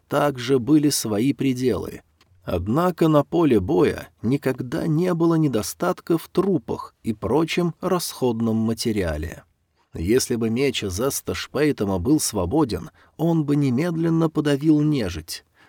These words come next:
Проблема заключалась в том, что это было невозможно. Рыцарь смерти — довольно серьёзный противник. Решение Теодора нанести последний удар и ретироваться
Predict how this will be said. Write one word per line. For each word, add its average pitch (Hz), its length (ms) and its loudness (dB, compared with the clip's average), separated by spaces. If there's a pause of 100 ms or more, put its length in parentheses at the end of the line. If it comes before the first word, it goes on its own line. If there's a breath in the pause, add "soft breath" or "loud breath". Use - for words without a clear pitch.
(100 soft breath)
Проблема 143 580 2
заключалась 143 720 -2
в - 80 -16
том, 165 320 0 (100)
что - 380 -4
это 151 380 0
было 120 320 -2
невозможно. 104 880 -4 (560)
Рыцарь 87 540 -6
смерти — - 720 -6 (240 soft breath)
довольно 127 560 0
серьёзный 151 640 0
противник. 160 720 -4 (380 soft breath)
Решение 120 640 0
Теодора 104 640 0 (180 loud breath)
нанести 165 540 -2
последний 131 680 0
удар 143 420 -2
и 143 120 0
ретироваться 110 840 -4